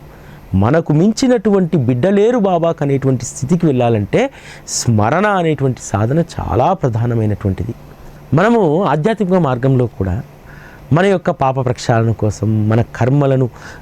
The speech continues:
కాస్త తగ్గించుకోవడం కోసం, వాటిని ఉపశమింపజేసుకోవడం కోసం, నివారణ కోసం అనేక రకాలైనటువంటి ఉపాయాలు చేస్తూ ఉంటాం. కానీ బాబా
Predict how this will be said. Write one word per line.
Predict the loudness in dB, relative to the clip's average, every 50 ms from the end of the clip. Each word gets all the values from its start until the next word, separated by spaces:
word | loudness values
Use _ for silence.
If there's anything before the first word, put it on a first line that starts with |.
| -16 -2 0
కాస్త | 0 0 0 -2 -4
తగ్గించుకోవడం | -4 -2 -2 -2 0 0 -2 -2 -2 -2 0 0 0 -2
కోసం, | -2 -2 -2 -2 -2 -2 -2 0 0 2
వాటిని | 0 0 0 0 0 0
ఉపశమింపజేసుకోవడం | 0 0 -2 -2 0 2 2 2 2 0 -2 -4 -6 -4 -2 0 0 -2 -2 -4 -4 -2 0 0 0 -2
కోసం, | -2 -2 -2 -2 -2 -2 -2 -2 -2 -4 -8 -16 -16 -10 -2 0
నివారణ | 0 2 2 2 2 2 2 0 0
కోసం | -2 0 -2 -4 -2 -2 -4 -6 -6 -10 -18 -20 -14 -6 0
అనేక | 2 2 4 4 4 2 2
రకాలైనటువంటి | 0 0 0 0 -2 0 0 0 -2 0 0 0
ఉపాయాలు | 0 0 0 2 2 2 0 0 0
చేస్తూ | -2 -2 0 -2 -2
ఉంటాం. | -2 -2 -4 -8 -12 -16 -16 -20 -20 -20 -20 -20 -20 -20 -20 -6 -2 2
కానీ | 2 4 4 4 2 2 2 2 2
బాబా | 2 0 0 0 0 0 0 0 0 -2 -2 -4 -4